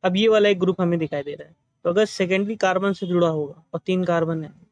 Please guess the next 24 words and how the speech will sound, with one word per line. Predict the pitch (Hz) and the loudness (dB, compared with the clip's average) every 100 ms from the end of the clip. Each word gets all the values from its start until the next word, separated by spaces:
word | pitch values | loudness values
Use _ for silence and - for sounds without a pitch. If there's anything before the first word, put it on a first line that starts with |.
| _ _ | _ _
तो | - | -10
इसको | 175 - | -6 0
हम | 202 | 2
लोग | 202 202 | 2 2
कहते | 175 - | 0 0
हैं | 170 202 240 - _ _ _ - | -2 -2 -4 -8 _ _ _ -2
isopropyl | 175 170 - 233 226 165 156 151 156 156 | 0 0 0 0 2 -2 0 -2 -2 -4
group। | 160 151 _ _ _ _ _ _ | -6 -10 _ _ _ _ _ _
ये | 170 | -4
हमारा | 170 160 160 | -4 -2 -4
हो | 156 | -4
गया | 170 220 _ _ _ _ _ _ _ | -2 -4 _ _ _ _ _ _ _
isopropyl | 165 165 - 208 208 165 156 151 147 | -4 -2 0 0 2 0 0 -4 -8
group, | 147 156 - _ _ _ _ _ _ _ _ _ _ | -8 -10 -12 _ _ _ _ _ _ _ _ _ _
ठीक | 175 196 | -6 -2
है। | 233 _ _ _ _ _ _ _ _ _ _ _ _ _ _ _ _ _ _ | -2 _ _ _ _ _ _ _ _ _ _ _ _ _ _ _ _ _ _
अब | 190 | 2
हम | 196 190 | 2 4
लोग | 190 | 2
इसको | 185 - 185 | 0 -2 0
नाम | 165 165 | 0 0
लिखेंगे। | 175 160 170 165 | -2 -4 -6 -6
तो | - - - 175 170 | -10 -20 -16 -4 0
नाम | 170 180 202 | 2 2 2